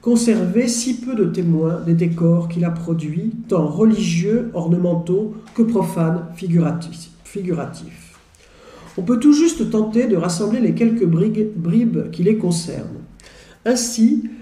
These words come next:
la vita d'un moine mort sous Constantin cinq, Étienne le Jeune, affirme, je cite, « Partout où il y avait de vénérables icônes du Christ ou de la Vierge, et aussi des saints,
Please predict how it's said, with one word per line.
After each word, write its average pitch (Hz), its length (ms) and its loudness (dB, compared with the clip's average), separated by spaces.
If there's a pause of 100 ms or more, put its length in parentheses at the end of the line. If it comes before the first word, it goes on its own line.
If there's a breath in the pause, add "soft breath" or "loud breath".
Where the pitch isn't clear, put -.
la 170 140 2
vita 285 380 0
d'un 165 180 2
moine 175 540 4
mort 185 260 2
sous 165 140 -6
Constantin 156 440 -6
cinq, 226 400 -2
Étienne 170 320 -2
le 160 100 2
Jeune, 156 460 -4
affirme, 208 680 -6
je - 160 -14
cite, « 233 500 -6 (680 loud breath)
Partout 269 440 0
où 233 40 0
il 214 220 -4
y 226 80 2
avait 233 460 0 (120)
de 160 160 -8
vénérables 233 540 0
icônes 226 440 0
du - 120 -2
Christ - 420 -2 (840)
ou 175 160 -12
de 160 120 -4
la 160 120 -2
Vierge, 226 480 0 (320)
et 226 80 0
aussi 160 220 0
des 180 100 0
saints, 185 440 -6